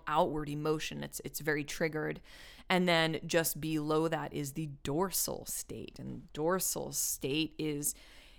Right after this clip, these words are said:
is really just kind of like, um, it's gonna be different for everybody, at least within polyvagal theory. It's really like everyone has, can identify their own three states, but dorsal is really more of like a,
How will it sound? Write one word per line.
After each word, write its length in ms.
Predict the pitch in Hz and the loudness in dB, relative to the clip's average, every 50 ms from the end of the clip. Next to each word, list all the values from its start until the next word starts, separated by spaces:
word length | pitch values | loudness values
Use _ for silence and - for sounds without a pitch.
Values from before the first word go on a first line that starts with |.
| - - | -6 2
is 260 | - 196 196 180 170 170 | 4 4 4 4 2 2
really 340 | 180 202 226 254 269 247 | 4 6 6 6 6 4
just 260 | 202 165 170 165 - - | 4 4 2 2 2 0
kind 260 | - - 160 165 160 | 0 0 0 2 2
of 120 | 156 151 | 0 0
like, 380 | 151 151 151 151 151 151 - - | -2 -4 -4 -4 -4 -4 -4 -4
um, 580 | 151 151 151 147 151 147 151 151 156 160 180 - - | -2 0 0 -2 -2 -4 -4 -6 -6 -8 -8 4 6
it's 200 | 214 214 - - | 6 6 6 6
gonna 240 | - 269 277 302 | 4 4 4 4
be 140 | 285 277 254 | 4 4 4
different 320 | 208 220 208 190 - 196 180 | 4 2 2 2 0 -2 -2
for 240 | - - 165 156 - | 0 0 0 2 2
everybody, 680 | - 190 233 233 226 240 220 165 156 147 139 143 143 | 2 2 4 4 2 0 2 2 2 2 2 0 -2
at 120 | 151 160 | -2 -2
least 240 | 160 175 185 - - | -2 -2 -2 -2 -2
within 300 | - 156 156 151 147 139 | -2 -4 -2 -4 -2 -2
polyvagal 600 | - - 139 143 143 143 139 139 139 - 131 131 | -2 -2 -2 -2 -2 -2 -2 -4 -4 -6 -8 -10
theory. 380 | - - 147 180 185 170 147 131 | -8 -4 -4 -2 -2 -2 -4 -4
It's 220 | 139 - - - | -6 -8 -8 -8
really 240 | 143 135 139 139 131 | -6 -6 -6 -6 -6
like 320 | 139 123 123 - - - - | -6 -8 -8 -8 -10 -6 -6
everyone 380 | 156 151 160 175 175 165 160 | -4 -2 -2 -2 -2 -2 -2
has, 640 | 147 151 156 143 143 139 135 - - - - - - - | -4 -4 -6 -6 -8 -8 -8 -6 -4 -4 -4 -4 -6 -6
can 160 | - - 160 | -8 -6 -6
identify 640 | 147 139 139 - 143 147 151 147 - - 143 139 | -6 -6 -4 -4 -4 -4 -4 -6 -6 -6 -6 -4
their 180 | 135 143 - - | -4 -4 -4 -4
own 220 | - 139 131 139 - | -4 -6 -6 -8 -8
three 200 | - - 123 110 | -10 -10 -8 -8
states, 360 | - - - 165 151 - - | -6 -4 -4 -4 -4 -6 -6
but 160 | - 156 147 | -6 -6 -4
dorsal 460 | - 170 170 202 226 - - 170 147 | -2 0 0 0 0 -2 -2 -2 -2
is 160 | 139 139 - | -2 -4 -6
really 320 | 139 143 147 151 151 151 139 | -6 -4 -4 -2 -2 -2 -4
more 260 | 131 127 143 160 160 | -4 -4 -2 -2 -2
of 140 | 151 147 - | -2 -2 -2
like 220 | 139 127 135 - | -2 -2 -2 0
a, 180 | - 104 104 | 0 0 0